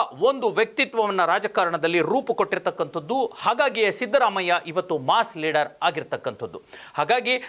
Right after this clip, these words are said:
ಸಿದ್ದರಾಮಯ್ಯನವರು ಒಂದು ಪಕ್ಷದ ಚೌಕಟ್ಟಿನಲ್ಲಿ ಬಂದಿಯಾಗುವಂಥ ವ್ಯಕ್ತಿ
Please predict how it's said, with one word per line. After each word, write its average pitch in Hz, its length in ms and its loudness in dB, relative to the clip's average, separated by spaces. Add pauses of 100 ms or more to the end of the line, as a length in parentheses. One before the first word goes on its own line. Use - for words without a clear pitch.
ಸಿದ್ದರಾಮಯ್ಯನವರು 302 1040 4
ಒಂದು 247 420 2
ಪಕ್ಷದ 277 800 0
ಚೌಕಟ್ಟಿನಲ್ಲಿ 247 1500 0 (120)
ಬಂದಿಯಾಗುವಂಥ 214 920 2 (440)
ವ್ಯಕ್ತಿ 190 560 0